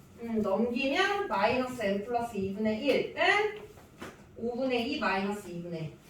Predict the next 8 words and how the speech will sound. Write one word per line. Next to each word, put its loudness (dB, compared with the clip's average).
십분의 2
사, 8
십분의 0
오니까 4
마이너스 4
십분의 -4
일이 2
되고요. 2